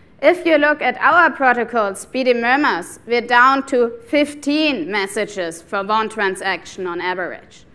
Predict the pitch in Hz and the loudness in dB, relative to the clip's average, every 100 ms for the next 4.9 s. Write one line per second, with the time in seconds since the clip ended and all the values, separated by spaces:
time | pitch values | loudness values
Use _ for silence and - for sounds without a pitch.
0 | - - _ - 262 254 285 294 262 240 | -20 -20 _ -4 -2 2 0 0 -2 0
1 | 247 269 285 - 262 220 175 190 285 285 | 4 6 4 2 0 0 0 4 4 2
2 | 262 277 254 - 233 254 269 233 233 208 | 0 2 0 -4 2 2 2 0 -2 2
3 | 208 254 - - 247 226 226 - 233 240 | 4 4 -2 -6 -4 -4 -6 -4 0 0
4 | 214 208 202 233 240 185 156 127 | 0 -2 -2 -2 -4 -8 -10 -10